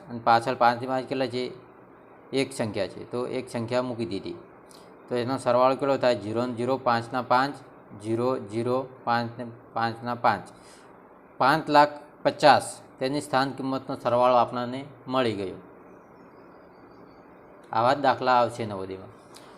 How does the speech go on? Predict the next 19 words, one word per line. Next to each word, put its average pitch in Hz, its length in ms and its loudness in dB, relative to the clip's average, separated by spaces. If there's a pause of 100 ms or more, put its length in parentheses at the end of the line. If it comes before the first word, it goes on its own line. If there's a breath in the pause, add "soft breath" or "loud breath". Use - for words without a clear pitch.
આગળ 135 280 6
જોઈએ. 101 360 -4 (1600)
એક, 131 160 -2 (1000)
એકત્રીસ 147 520 2
હજાર 135 280 6
તેસઠ. 131 500 0 (1400)
ત્રણની 135 460 2
સ્થાન 143 320 2
કિંમતનો 143 420 -2
સરવાળો 127 440 4
કરો. 101 260 -4
ત્રણની 131 520 -2
સ્થાન 131 280 0
કિંમતનો 127 380 -6
સરવાળો 117 400 4
કરો 98 240 -4
છે. 90 180 -14 (540 soft breath)
એકત્રીસ 147 640 0
હજાર 135 380 4